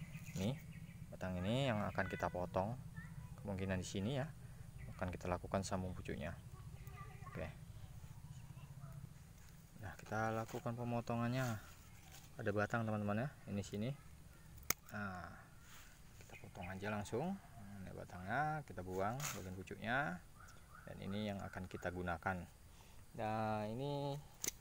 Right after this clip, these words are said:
dia di bagian entres atas nanti ini. Ini mangga madunya. Nah, kita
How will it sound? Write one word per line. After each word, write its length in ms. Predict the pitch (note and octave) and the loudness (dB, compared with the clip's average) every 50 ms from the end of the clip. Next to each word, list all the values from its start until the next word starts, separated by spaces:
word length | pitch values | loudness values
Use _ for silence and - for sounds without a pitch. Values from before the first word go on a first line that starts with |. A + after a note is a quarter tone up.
| - - - - - - - | -10 -10 -8 -8 -8 -6 -2
dia 320 | A2+ G#2 G#2+ A#2+ C3+ C#3 B2+ | 2 4 4 6 6 6 6
di 80 | A#2+ | 6
bagian 320 | G#2 G2+ G2 G#2 G#2+ G#2 F#2+ | 6 8 8 6 6 4 4
entres 560 | G#2+ G2+ - - G#2 G#2 - - - - - | 2 2 6 6 6 6 4 2 -2 -2 0
atas 400 | - - A#2 B2+ B2+ - - F#2 | 6 8 10 10 10 8 4 0
nanti 320 | F#2+ F#2 G2+ A#2+ A2+ G#2+ | 0 0 2 2 2 2
ini. 160 | G#2+ A2 C3 C#3 - - - - - - - - - - - - | 2 2 0 -2 -6 -10 -14 -14 -12 -12 -12 -12 -12 -14 -10 -4
Ini 160 | - G#2 G2+ | -2 0 2
mangga 240 | G#2+ G#2+ G2+ G2 F#2+ | 4 4 4 4 4
madunya. 560 | G2 F#2+ F#2+ F#2 G2 G2 G2+ A2 C3+ D#3 E3+ - - - - - - - - - G#2+ | 4 4 4 4 2 4 4 4 4 2 0 -4 -10 -16 -14 -14 -14 -14 -6 -2 2
Nah, 160 | G2+ F#2 F2 | 4 4 4
kita 160 | - - - | 2 0 0